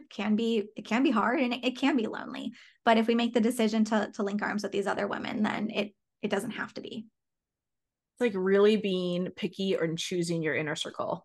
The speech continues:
Speaker 2: And, and
Speaker 1: Yes.
Speaker 2: we're kind of getting to,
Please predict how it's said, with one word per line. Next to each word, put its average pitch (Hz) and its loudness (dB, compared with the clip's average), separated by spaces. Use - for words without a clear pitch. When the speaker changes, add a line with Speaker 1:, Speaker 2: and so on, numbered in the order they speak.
Speaker 2:
And, 156 -2
and 160 -2
Speaker 1:
Yes. 165 -2
Speaker 2:
we're 175 2
kind 202 4
of 190 4
getting 180 4
to, 170 0